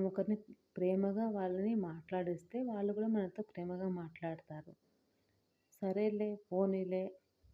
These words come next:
అనేసేసి కొన్ని విషయాల్లో రాజీ పడితే తప్పేం లేదు. కానీ కొందరు ఎలా అనుకుంటారంటే, మనము రాజీ పడుతూ ఉంటే, "వీళ్ళు చాతకాని వాళ్ళు, వీళ్ళకి ధైర్యం లేదు, వీళ్ళు ఒక మాట మనను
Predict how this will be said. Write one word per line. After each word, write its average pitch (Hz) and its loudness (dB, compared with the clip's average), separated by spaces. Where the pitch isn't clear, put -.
అనేసేసి 185 0
కొన్ని 208 6
విషయాల్లో 202 2
రాజీ 185 0
పడితే 190 -2
తప్పేం 180 -2
లేదు. 156 -4
కానీ 202 2
కొందరు 196 6
ఎలా 190 6
అనుకుంటారంటే, 175 -4
మనము 202 2
రాజీ 175 4
పడుతూ 180 0
ఉంటే, 175 -4
"వీళ్ళు 208 6
చాతకాని 175 -2
వాళ్ళు, 160 -4
వీళ్ళకి 185 -2
ధైర్యం 175 0
లేదు, 165 -4
వీళ్ళు 196 2
ఒక 180 -2
మాట 175 -8
మనను 175 -8